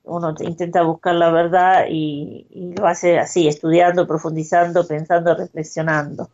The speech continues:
Después otro aspecto que también me parece interesante, eh, antes de, de terminar con el programa, es este,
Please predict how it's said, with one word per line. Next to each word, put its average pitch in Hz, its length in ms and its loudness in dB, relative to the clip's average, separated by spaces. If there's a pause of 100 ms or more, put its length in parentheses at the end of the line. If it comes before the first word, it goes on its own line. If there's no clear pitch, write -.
(140)
Después 226 220 4
otro 240 140 2
aspecto 226 340 2
que 202 100 0
también 190 280 -2
me 208 80 -2
parece 190 320 -2
interesante, 196 1000 0
eh, 170 60 2
antes 180 220 0
de, 170 260 2
de 165 140 2
terminar 170 420 0
con 190 140 0
el 180 120 0
programa, 196 680 2
es 190 320 -2
este, 170 720 2